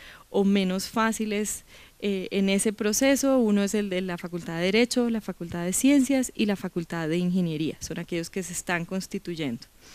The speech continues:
Aquí también creo que es bastante importante contarles que, como hemos resuelto nosotros, quienes conforman estos comités,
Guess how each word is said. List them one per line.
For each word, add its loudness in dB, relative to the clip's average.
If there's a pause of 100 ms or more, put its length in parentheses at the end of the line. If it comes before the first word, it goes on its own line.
(420)
Aquí -2
también 4 (140)
creo 0
que 0
es 2
bastante 4 (1000)
importante 6
contarles 6 (440)
que, 8 (180)
como 10
hemos 8
resuelto 8
nosotros, 6
quienes 10
conforman 8
estos 4
comités, 2